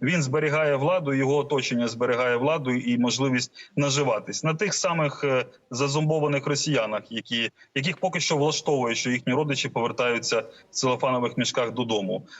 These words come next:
Е, е, в-, е, як тільки не буде цієї, е, війни, як тільки, е, після перемоги України, після, е, обвалу всередині Росії, ну, тут, е, вибір невеликий, так, або лава підсудних, або внутрішній бунт.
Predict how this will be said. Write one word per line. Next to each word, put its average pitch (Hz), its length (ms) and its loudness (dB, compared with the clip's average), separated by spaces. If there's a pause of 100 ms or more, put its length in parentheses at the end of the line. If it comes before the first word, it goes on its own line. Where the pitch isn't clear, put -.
(160)
Е, 117 80 2 (360)
е, 131 140 2
в-, 120 340 -2
е, 127 240 2 (420)
як 143 260 0
тільки 214 300 0
не 190 140 2
буде 170 320 2
цієї, 143 680 0 (100)
е, 120 160 2
війни, 160 380 2
як 170 180 -2
тільки, 139 360 0
е, 123 80 -2 (600)
після 165 260 -2
перемоги 160 460 2
України, 135 600 0
після, 127 560 0 (300)
е, 120 120 2
обвалу 131 460 0
всередині 151 540 2
Росії, 127 540 0 (360)
ну, 196 200 4
тут, 202 280 -2
е, 170 100 4
вибір 170 300 2
невеликий, 160 580 2
так, 143 300 2
або 143 380 2
лава 147 280 2
підсудних, 165 680 -2
або 131 440 2
внутрішній 147 600 0
бунт. 131 320 2